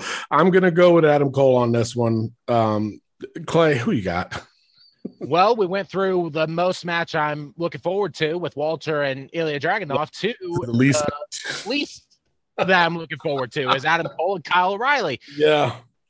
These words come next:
Speaker 2: But I gotta go with Adam Cole. You, I mean, if this negotiation thing is going on, you're not gonna make him lose. And if he does, eh, eh, we might be in some trouble with Adam Cole staying in N X T.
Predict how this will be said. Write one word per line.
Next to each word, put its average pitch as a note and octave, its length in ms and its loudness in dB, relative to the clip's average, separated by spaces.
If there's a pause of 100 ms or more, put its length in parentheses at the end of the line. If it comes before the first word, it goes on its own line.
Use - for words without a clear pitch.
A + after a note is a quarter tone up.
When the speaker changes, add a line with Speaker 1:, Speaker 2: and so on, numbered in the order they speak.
Speaker 2:
But G3+ 160 4
I A3 140 4
gotta A3+ 240 2
go A3+ 160 0
with G3+ 160 -4
Adam G3+ 220 -2
Cole. E3+ 420 -2
You, G3 240 -10 (100)
I F#3 160 0
mean, F3+ 300 -4
if F#3+ 100 -2
this A#3 180 0
negotiation G#3 720 -4
thing F3 200 -4
is D#3 100 -4
going D#3+ 240 -4
on, D#3+ 200 -4
you're C4+ 140 -2
not A3 120 -4
gonna C#3 120 -8
make B2+ 220 -6
him B2+ 200 -10
lose. B2+ 400 -6
And E3 200 -4
if - 80 -8
he C#3+ 180 -12
does, F3 640 0 (680)
eh, D#3+ 60 -14 (140)
eh, - 40 -20 (140)
we F#3+ 160 -4
might G#3+ 180 0
be G3 160 -2
in F#3+ 100 -4
some E3+ 200 -12
trouble A#3 440 0
with D#3+ 140 -4
Adam E3 240 -2
Cole F#3 280 -2
staying G3+ 340 -4
in C#3 80 -8
N B2+ 240 -6
X - 180 -8
T. G#2+ 300 -10